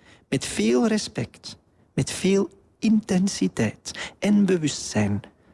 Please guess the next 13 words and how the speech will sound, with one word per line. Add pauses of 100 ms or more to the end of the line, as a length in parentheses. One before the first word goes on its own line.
(160)
straks (600)
het
kruis (200)
aanbidden. (960)
Een
kruis (600)
waarop
Jezus (440)
zichzelf
aan
ons
heeft
gegeven,